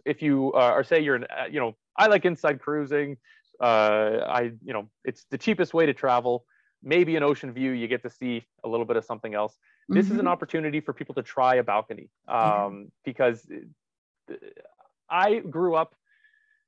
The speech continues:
Speaker 1: cruising in inside cabins. That's the way my
Speaker 2: Okay.
Speaker 1: folks did it. They said, "You're never in your cabin anyways. Let's just get inside and, you know, go
Speaker 2: <laughs>
Speaker 1: to, uh, you know,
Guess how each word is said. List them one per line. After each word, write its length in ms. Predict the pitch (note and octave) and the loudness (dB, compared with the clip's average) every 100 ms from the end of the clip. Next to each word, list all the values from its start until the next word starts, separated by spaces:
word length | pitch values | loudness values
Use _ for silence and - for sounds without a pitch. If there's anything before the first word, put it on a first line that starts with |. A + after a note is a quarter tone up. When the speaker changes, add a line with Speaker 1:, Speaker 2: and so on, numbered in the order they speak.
| _ - | _ -18
Speaker 1:
cruising 560 | - G#3 G3+ F#3 F3+ - | -6 -2 -2 -2 -4 -6
in 120 | D#3+ D3 | -8 -6
inside 420 | C#3+ B2+ A#2 A2 | -6 0 0 0
cabins. 320 | G2 F2 _ _ - | -4 -4 _ _ -4
That's 180 | C#3 - | -2 2
the 60 | |
way 100 | D3+ | 2
my 100 | C#3+ | 4
Speaker 2:
Okay. 60 | B2+ | 2
Speaker 1:
folks 200 | C3+ B2 - | 0 -4 -2
did 120 | A#2+ | -2
it. 100 | A#2 | -2
They 80 | B2 | -2
said, 160 | D3 | -2
"You're 100 | A3 | 0
never 180 | C#4 A3+ | 2 2
in 60 | G#3+ | -2
your 80 | F3+ | -2
cabin 340 | D#3 E3 D3+ | -2 -2 -2
anyways. 400 | D3 D3 C#3+ C3 | -4 -2 -2 -4
Let's 180 | D#3+ - | -6 -8
just 180 | F3 - | -12 -4
get 140 | D3 | 0
inside 500 | C#3 C#3 D3 C#3 C#3 | 0 0 0 2 2
and, 180 | B2 A2+ | 0 -2
you 80 | A#2+ | -4
know, 100 | A#2 | -2
go 300 | D3 C3+ C3 | -2 0 0
Speaker 2:
<laughs> 120 | C#3 | -2
Speaker 1:
to, 320 | C3+ B2 A#2+ - | -4 -4 -6 -8
uh, 60 | B2+ | -8
you 160 | - | -8
know, 120 | C3+ | -8